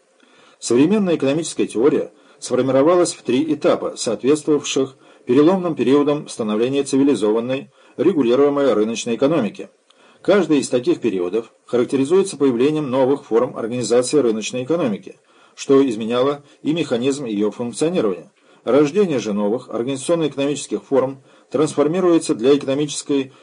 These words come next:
теории в ее новую проблематику, что способствует созданию новых концепций. Правда, новизна этих концепций носит относительный характер, так как в методологическом арсенале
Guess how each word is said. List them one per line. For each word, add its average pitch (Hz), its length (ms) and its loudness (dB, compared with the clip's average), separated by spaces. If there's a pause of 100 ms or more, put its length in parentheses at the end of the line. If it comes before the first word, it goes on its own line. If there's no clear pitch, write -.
теории 135 380 2
в 110 160 -8
ее 110 200 2
новую 113 320 2
проблематику, 127 800 -2 (240)
что 131 200 2
способствует 139 640 0
созданию 135 500 -4
новых 104 420 -6
концепций. 120 600 -4 (380)
Правда, 147 420 2
новизна 139 400 -2
этих 143 320 -6
концепций 147 600 -2 (260)
носит 135 380 -2
относительный 127 560 -4
характер, 156 480 -2 (400)
так 131 180 4
как 131 240 -2
в 104 100 -12
методологическом 135 920 0
арсенале 131 640 -4